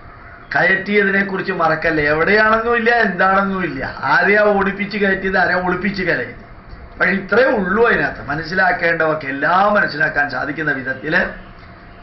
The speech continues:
ക്ലിക്ക് ചെയ്യുന്ന വാക്കുകൾ ഉപയോഗിച്ച് മണ്ഡലം മറന്നാലും മണ്ഡലകാലം മറക്കല്ലേ എന്നുള്ള വാക്ക്, മണ്ഡലം ഏതായാലും മണ്ഡലകാലം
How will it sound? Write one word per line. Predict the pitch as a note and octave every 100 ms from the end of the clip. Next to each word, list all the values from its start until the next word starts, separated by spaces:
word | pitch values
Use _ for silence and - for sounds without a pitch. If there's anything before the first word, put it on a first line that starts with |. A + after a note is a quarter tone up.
| -
ക്ലിക്ക് | A3+ A3+ - D#4+ C#4+
ചെയ്യുന്ന | B3 G#3+ F#3
വാക്കുകൾ | D3+ C#3 D#3 - G3+ F#3+
ഉപയോഗിച്ച് | D3 C#3+ C#3 D3+ -
മണ്ഡലം | D3 C#3 D#3+ E3+ E3+
മറന്നാലും | D#3+ D#3 E3 E3+ G#3+ A3+ - - - - - -
മണ്ഡലകാലം | C#3+ D#3 F#3+ G3+ - D#3+ D#3+ D#3 C#3+
മറക്കല്ലേ | C#3+ D3+ D#3+ D#3 C#3+ C#3+ - - - -
എന്നുള്ള | D#3+ D#3 C#3
വാക്ക്, | C3 B2 - - - - - - - -
മണ്ഡലം | D3 E3+ F#3+ A3 G#3+ G3
ഏതായാലും | F#3 G3+ G3+ G3+ G3+ A3+ - - -
മണ്ഡലകാലം | C#3 D3 E3+ F3 E3 D#3 D3 D3